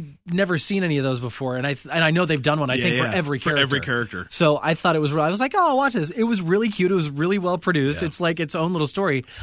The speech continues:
Speaker 1: I kinda would like to see an actual Overwatch story, like,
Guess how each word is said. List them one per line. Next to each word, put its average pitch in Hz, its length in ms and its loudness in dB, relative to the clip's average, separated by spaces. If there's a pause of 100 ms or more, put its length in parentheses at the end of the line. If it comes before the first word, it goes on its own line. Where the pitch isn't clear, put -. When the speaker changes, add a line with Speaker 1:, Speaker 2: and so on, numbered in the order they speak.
(120)
Speaker 1:
I 165 80 0
kinda 185 320 0
would 190 140 0
like 160 200 -2
to 156 80 -6
see 165 200 -6
an 151 60 -6
actual 147 400 -4
Overwatch 143 680 -2 (580)
story, 160 800 -2
like, 131 300 -2